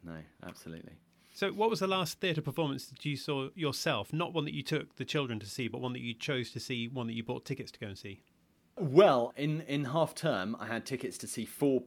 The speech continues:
Speaker 1: four different shows. Unfortunately, I, I came down with the dreaded lurgy, so I was in isolation for some of it.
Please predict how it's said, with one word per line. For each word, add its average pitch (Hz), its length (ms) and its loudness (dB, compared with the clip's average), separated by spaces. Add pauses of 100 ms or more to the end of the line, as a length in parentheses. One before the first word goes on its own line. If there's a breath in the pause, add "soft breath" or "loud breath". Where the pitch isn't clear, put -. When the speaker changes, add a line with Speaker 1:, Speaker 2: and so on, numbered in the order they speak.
(260)
Speaker 1:
four 135 180 2
different 110 320 -4
shows. 92 440 -4 (100)
Unfortunately, 101 680 -4
I, 98 160 -2 (140)
I 98 120 -4
came 110 240 -4
down 98 160 -2
with 95 100 -4
the 101 40 -4
dreaded 95 340 0
lurgy, 85 400 -2
so 92 320 -2
I 92 120 -2
was 92 160 -4
in 98 100 -4
isolation 95 580 -4
for 90 120 -12
some 82 220 -6
of 80 80 -6
it. 80 180 -6